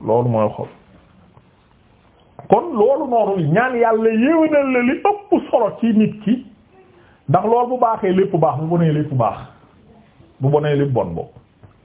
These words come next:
Kon kay kuy ñaan, ah, centre névralgique du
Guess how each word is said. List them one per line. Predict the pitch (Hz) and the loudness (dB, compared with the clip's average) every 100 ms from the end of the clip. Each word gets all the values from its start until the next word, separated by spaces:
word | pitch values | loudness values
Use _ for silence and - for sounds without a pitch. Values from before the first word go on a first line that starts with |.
| _ _ - - - - - - - | _ _ -20 -20 -20 -20 -20 -20 -4
Kon | 127 139 | -2 2
kay | 139 135 | 2 2
kuy | 147 160 | 2 2
ñaan, | 165 143 - - - - - - - - 233 - _ _ _ _ - | 2 0 -4 -16 -20 -20 -20 -20 -20 -20 -20 -20 _ _ _ _ -2
ah, | 127 156 - - - - | 0 0 -2 -16 -20 -4
centre | - 269 269 226 214 196 | 0 0 0 0 0 0
névralgique | 170 170 180 226 285 294 208 233 226 220 160 208 277 233 | 2 4 4 4 4 2 0 0 0 0 2 2 2 2
du | 220 | 4